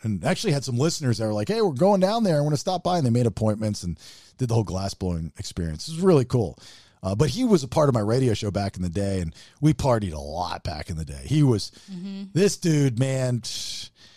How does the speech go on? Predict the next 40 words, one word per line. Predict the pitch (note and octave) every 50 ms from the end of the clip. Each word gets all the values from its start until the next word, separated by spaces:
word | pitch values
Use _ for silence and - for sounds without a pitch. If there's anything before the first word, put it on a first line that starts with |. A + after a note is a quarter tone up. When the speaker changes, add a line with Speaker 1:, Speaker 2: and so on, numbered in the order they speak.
| _ _ _ -
Speaker 1:
this | F3+ G3 F#3+ -
guy | - D#3 C#3 C3
can | - B2 G2 F2+
pick | - - D#3 - - C#3
up | A#2 F2+ G2
women | G#2 A#2 B2 B2 A#2+ A#2 G#2+
like | G2 F#2+ - -
it | A2 G#2
was | F#2+ G2+ F#2+ F2 - G2
no, | G#2 G#2 G2+ -
I, | A2 A#2+ - - A3+ - -
I, | - D3 C#3+ C3 D3
I | E3
never | E3+ F3 E3 C3 C3
seen | - - F3 E3+ D3+
anybody | C3 A#2+ G#2+ F#2 F#2+ F#2 F#2 F2+
do | E2 G2 F#2 F2
it | E2+ D#2
so | - - F#2 E2+
easily. | E2 D#2+ D2+ - C#2+ C2+ B1 - _ - - - - - _ _ _ _ _
He | - - D#3
was, | D3 C#3 C3+ B2 - - - - - _ _ _
he, | - B2+ B2+ - - A2+ A#2 B2 _
he, | - A#2 B2 C#3 G#2 D3+
he, | C#3 B2+ C3+ B2
he | G#2+ D3
had | C#3+ A#2 F#2+
magic | G2+ A#2+ C#3 D#3+ C3+ C#3+ -
tricks. | - - - C#3+ C#3 C3 A2 -
He | - G#2+
carried | - - B2 B2 A2
this | G2 F#2 - -
rubber | G#2 A2+ F#2 F2 F2+
thumb | - - - D#3 D3+ D3+ D3
with | C#3+ C3 -
him. | - C#3 C3 B2+ B2
I | G2+ F#2+
mean, | G2 - -
it | D#3+ D#3+
was, | D#3 B2+ - - -